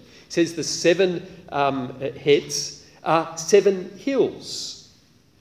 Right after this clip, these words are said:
And for anybody living in first century Mediterranean world, seven hills immediately would have, "Ah,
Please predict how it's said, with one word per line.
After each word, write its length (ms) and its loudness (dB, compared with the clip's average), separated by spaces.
And 140 -2
for 80 4
anybody 560 2
living 320 2
in 120 -2
first 540 -4
century 600 -4
Mediterranean 760 -2
world, 440 -4
seven 380 0
hills 360 -2
immediately 680 0
would 120 -10
have, 100 -10
"Ah, 420 -12